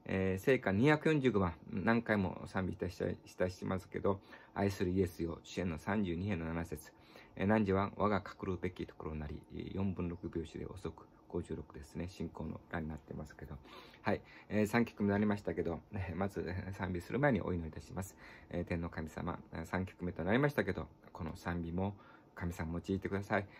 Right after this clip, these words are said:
えー、豊かに私、まあ、私の思いと唇と、お、いろんな思いも神様が清めて、えー、その父なる神様、子なるイエス様、あ、聖霊の神様、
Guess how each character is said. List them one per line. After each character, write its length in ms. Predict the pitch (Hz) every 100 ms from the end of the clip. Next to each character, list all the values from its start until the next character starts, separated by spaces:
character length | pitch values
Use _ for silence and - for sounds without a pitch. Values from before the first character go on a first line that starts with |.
| - -
え 400 | - 80 82 78 -
ー、 20 |
豊 220 | 98 117
か 60 | 120
に 120 | 92
私、 340 | 87 110 - - - - - -
ま 100 | 120
あ、 20 |
私 200 | 113 127
の 60 | 135
思 160 | 135 139
い 60 |
と 100 | 131 - -
唇 340 | - - 123 107
と、 140 | 101 - - - -
お、 360 | 85 85 - -
い 80 |
ろ 120 | 104 101
ん 20 |
な 80 | 101
思 180 | 120
い 60 | 127
も 240 | 87 80 - -
神 160 | 85
様 160 | 90 85
が 100 | 85
清 180 | - 110
め 120 | 90
て、 180 | - - - - - - - -
え 340 | 76 78 - - -
ー、 60 | -
そ 80 | 73
の 80 | -
父 220 | - - 87
な 80 |
る 80 | 80 - -
神 160 | 76
様、 180 | 73 76
子 140 | - 85
な 120 | 78
る 120 | - - 78 - - -
イ 100 | 87
エ 40 | 78
ス 120 | -
様、 180 | 82 80
あ、 40 | - - - - - - - - 73 76 - -
聖 180 | - 92
霊 140 | 85 85
の 100 | 87
神 180 | 80
様、 320 | 76 76 78